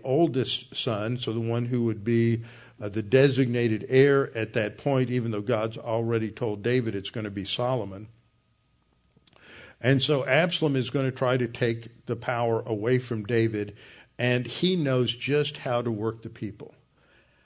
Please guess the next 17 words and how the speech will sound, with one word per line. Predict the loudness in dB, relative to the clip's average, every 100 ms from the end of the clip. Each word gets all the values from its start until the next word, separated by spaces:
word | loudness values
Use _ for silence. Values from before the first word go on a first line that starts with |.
| _ _ _
Absalom | 0 2 2 0 -2 -2
is | -2 -4
just | -4 -8 -4
brilliant. | -4 -4 -8 -12 -20 -20 -20 _ _ -20 -20 _ 4
If | 4 4 2
Absalom | 6 6 4 2 2 4
had | 4 2 2
run | 4 6 4
in | 4 2
the | 2
Iowa | 0 2 4 6 4
caucuses | 2 0 0 -2 -6 -2 -2
today, | 0 0 2 2
he | 0
would | -2 -2
have | -6
won. | -8 -14 -18